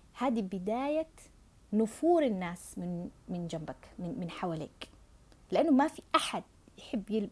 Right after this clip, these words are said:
يسمع كلام سلبي في الصباح، في العصرية، في الليل. كلام سلبي عني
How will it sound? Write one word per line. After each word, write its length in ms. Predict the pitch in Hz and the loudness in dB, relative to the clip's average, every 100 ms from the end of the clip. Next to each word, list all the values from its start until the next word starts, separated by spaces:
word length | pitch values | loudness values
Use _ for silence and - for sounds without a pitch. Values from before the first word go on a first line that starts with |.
| - | -6
يسمع 480 | 214 214 - 196 202 | -4 -4 -6 -10 -10
كلام 380 | - 208 214 196 | -6 -4 -2 -4
سلبي 400 | - 196 - - - - - _ | -6 -8 -8 -14 -20 -20 -20 _
في 100 | - | -10
الصباح، 540 | 190 - 170 233 247 - | -8 -4 4 6 6 2
في 100 | 175 | -8
العصرية، 540 | 160 - 196 262 254 | -8 -6 0 2 2
في 120 | 233 170 | 0 -2
الليل. 420 | 165 226 254 254 - - - | 0 2 2 -2 -10 -20 -6
كلام 300 | 208 262 240 | -2 -2 -2
سلبي 480 | - - 247 185 - - - | -8 -6 -4 -4 -6 -8 2
عني 360 | 254 262 214 | 6 6 6